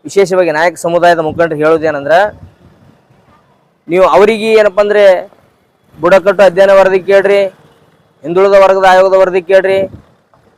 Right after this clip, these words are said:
ಕೋರ್ಟಿನ ಏನಪ್ಪ ಮುಖಾಂತರ ಅವ್ರಿಗೆ ಏನಪ್ಪ ಅಂದ್ರೆ ವರದಿ ಕೇಳ್ರಿ, ನ್ಯಾಯಾಂಗ ತನಿಖೆ ನಡೆಸ್ರಿ ಅಂತೇಳಿ ಮುಖ್ಯಮಂತ್ರಿಗೆ ಮ-, ಗಳ ಮೇಲೆ ಒತ್ತಾಯ ಹಾಕಿ ಇವತ್ತು ಮತ್ತೆ ರಾಜ್-, ರಾಜ್ಯದಲ್ಲಿ ಮತ್ತೆ ಗೊಂದಲ ಸೃಷ್ಟಿ ಮಾಡಿದಿರಿ.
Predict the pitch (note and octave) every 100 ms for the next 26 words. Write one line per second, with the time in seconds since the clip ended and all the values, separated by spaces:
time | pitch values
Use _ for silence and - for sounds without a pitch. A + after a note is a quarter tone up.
0 | _ _ _ _ _ _ _ _ _ -
1 | F#3 F#3+ G3 G3+ G3 F#3+ F3 F3 G3 F#3
2 | F#3+ F#3+ F#3+ F#3 F#3 F3+ E3 F3 F#3+ F#3+
3 | F#3+ F#3+ F3 D3+ F#3 F#3+ F#3 F#3 F3+ F#3+
4 | F#3 F3+ F#3 F3+ F#3+ F3 D3 - - -
5 | - F3+ G#3+ G3+ G3 G3 F#3+ G3 F#3 F#3
6 | F3 D#3+ F3+ F3 F3+ E3+ D#3+ E3+ G#3 F#3
7 | F#3 F3 E3 D#3 _ _ _ _ _ F3+
8 | G3 F#3+ F#3 G3 A3 F#3+ F#3+ E3 E3 F3
9 | F3+ G3 G3 F3 E3 G#3 F3+ F#3 E3 E3
10 | - F3 D#3+ D3 E3 G#3+